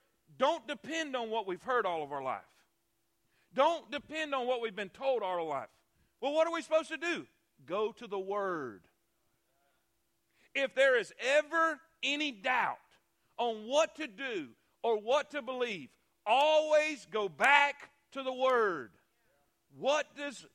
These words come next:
God say about it? What does His Word say about it? Not does, what does Doctor Doodle Digger say about what he said about it? If that makes sense, say amen. Here's the thing.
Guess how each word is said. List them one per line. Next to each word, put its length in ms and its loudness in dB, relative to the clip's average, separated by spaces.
God 560 -2
say 400 -8
about 320 -4
it? 80 -20
What 300 0
does 180 -12
His 280 -10
Word 500 2
say 280 -6
about 320 -2
it? 80 -18
Not 460 4
does, 220 0
what 260 2
does 140 -6
Doctor 320 0
Doodle 300 -4
Digger 320 -2
say 300 4
about 320 4
what 200 0
he 180 -6
said 300 0
about 320 2
it? 100 -20
If 60 -20
that 240 0
makes 200 -2
sense, 280 -8
say 180 -2
amen. 360 -4
Here's 180 -10
the 60 -16
thing. 320 -8